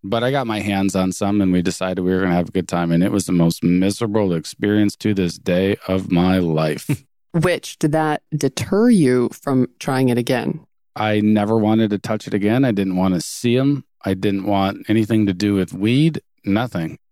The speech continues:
Speaker 1: And to me, those two items, obviously I know there's more, like L S D and ketamine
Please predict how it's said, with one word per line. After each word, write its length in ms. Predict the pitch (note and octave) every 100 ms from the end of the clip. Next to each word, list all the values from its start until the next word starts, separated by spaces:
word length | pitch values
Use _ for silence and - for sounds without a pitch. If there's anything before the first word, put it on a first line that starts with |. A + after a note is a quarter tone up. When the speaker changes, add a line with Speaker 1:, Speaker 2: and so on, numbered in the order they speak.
| _
Speaker 1:
And 160 | C3+ C3
to 100 | B2
me, 320 | A2 C3 D#3
those 360 | D#3+ G2+ A#2+ D3+
two 220 | - B2
items, 320 | G#2 A2+ A#2
obviously 480 | A2+ A#2 B2+ - C3
I 60 | G#2+
know 180 | G#2+ G#2+
there's 260 | G2+ F2
more, 460 | G2 G2+ F#2 F2+ - _ _ _
like 160 | G2+ G2+
L 180 | G#2 G#2
S 140 | F#2
D 180 | G#2 G2
and 80 | G2+
ketamine 580 | G2+ F#2+ F#2+ F#2+ F#2+